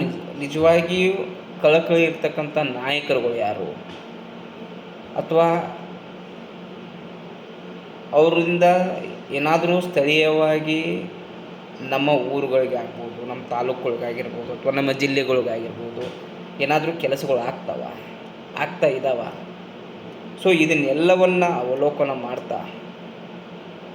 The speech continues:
ಬರುವಂಥ ದಿನಗಳಲ್ಲಿ ನಮ್ಮ ನಿಲುವುಗಳು ಇರಬೇಕಾಗೆ ಹೊರತು, ಅವನು ನಮ್ಮ ದನಿ, ಅವನು ನಮ್ಮ ಸಾಹುಕಾರ, ಅಥವಾ ಅವಳು ನಮ್ಮ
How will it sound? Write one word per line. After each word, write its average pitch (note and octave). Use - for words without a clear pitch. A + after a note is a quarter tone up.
ಬರುವಂಥ E3+
ದಿನಗಳಲ್ಲಿ D3
ನಮ್ಮ C#3+
ನಿಲುವುಗಳು C3
ಇರಬೇಕಾಗೆ B2
ಹೊರತು, C3
ಅವನು C3
ನಮ್ಮ B2
ದನಿ, C#3+
ಅವನು B2
ನಮ್ಮ A#2
ಸಾಹುಕಾರ, C#3
ಅಥವಾ A#2+
ಅವಳು B2+
ನಮ್ಮ B2